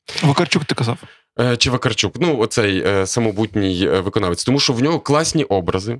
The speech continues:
Speaker 2: вони ні с-, вони не злизані, не вкрадені, не вимучені. От вони просто, вони легкі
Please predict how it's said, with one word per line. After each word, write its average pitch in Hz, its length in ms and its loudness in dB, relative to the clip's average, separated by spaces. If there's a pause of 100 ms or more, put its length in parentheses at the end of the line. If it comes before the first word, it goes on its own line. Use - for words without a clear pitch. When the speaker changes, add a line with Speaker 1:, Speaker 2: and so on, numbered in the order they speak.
Speaker 2:
вони 123 420 2
ні 127 160 2
с-, - 320 -4
вони 120 240 2
не 131 180 2
злизані, 113 580 0
не 107 120 2
вкрадені, 117 720 0
не 113 280 2
вимучені. 117 880 0
От - 240 -4
вони 110 220 0
просто, 113 500 -2
вони 113 160 2
легкі 160 580 -2